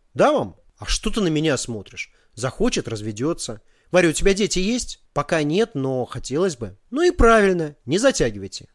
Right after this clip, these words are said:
Честно говоря, я представлял из себе предложение руки и сердца как-то более романтично. Варя лукаво рассмеялась. "Хм, согласен, забыли. А что ты делаешь вечером?" "Пока не знаю". "Я приглашаю тебя на свидание".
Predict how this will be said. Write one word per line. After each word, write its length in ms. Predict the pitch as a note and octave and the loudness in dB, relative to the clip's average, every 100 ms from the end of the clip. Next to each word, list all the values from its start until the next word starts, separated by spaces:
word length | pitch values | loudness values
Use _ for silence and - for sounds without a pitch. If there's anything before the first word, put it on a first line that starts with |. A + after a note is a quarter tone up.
| _ | _
Честно 280 | - C4+ - | 0 6 8
говоря, 340 | G#3 G#3+ C#4 D#4 | 6 2 2 2
я 360 | E3+ F#3+ G#3 | 2 2 0
представлял 600 | - D#3+ - F3+ A3+ C4 | -2 -4 2 2 4 2
из 100 | G#3+ | 2
себе 280 | - E3 A#3+ | 0 -2 -2
предложение 520 | F3+ D#3 D#3+ A3 F#3 | 0 2 2 2 2
руки 280 | E3 - F#3 | 0 -2 -2
и 40 | |
сердца 380 | E3 D4 D4+ - | 0 0 0 -2
как-то 380 | - G3+ G#3+ F3 - - | -2 -2 -2 -6 -10 -12
более 280 | B2+ D#3+ G#3 | 2 4 6
романтично. 720 | A3+ C4+ C#4 - - - - _ _ _ _ - | 4 2 0 -4 -6 -8 -12 _ _ _ _ -2
Варя 220 | C3+ C3+ | 2 2
лукаво 400 | C3 C3 F3 E3 | 2 2 4 4
рассмеялась. 680 | C#3+ - C3 G#2 F2 - - _ _ - | 2 0 0 -4 -8 -14 -18 _ _ 0
"Хм, 400 | - E3+ C3+ E2 _ _ _ _ _ | 6 6 6 -2 _ _ _ _ _
согласен, 760 | - C#3 A3 F#3+ C3 C3 B2 - - _ | -2 2 4 6 4 2 -4 -10 -20 _
забыли. 500 | - G#3 D#3 G2+ F#2 - _ _ _ - - - - | 2 2 2 -2 -6 -12 _ _ _ -20 -20 -20 -4
А 100 | - | 4
что 180 | - D#4 | 6 6
ты 100 | D4+ | 4
делаешь 460 | C4+ C4 A3+ - - _ | 2 0 0 -2 -6 _
вечером?" 500 | A2+ D3+ C#3+ - - - _ _ - | -6 0 0 -2 -10 -12 _ _ -10
"Пока 260 | A#2 - E3 | -6 -2 0
не 120 | E3 | -2
знаю". 480 | G#2 G2+ B2 A#2 - _ _ _ _ _ - | -4 -6 -6 -8 -12 _ _ _ _ _ -18
"Я 280 | G#2+ C#3+ A#3 | -2 2 4
приглашаю 540 | G3+ D#3 C#3+ B3+ D4+ | 2 2 2 2 0
тебя 260 | - B2 D#3+ | 0 0 0
на 80 | F#3+ | -2
свидание". 640 | - B2 A2+ F#2+ F2+ | -4 -4 -6 -8 -14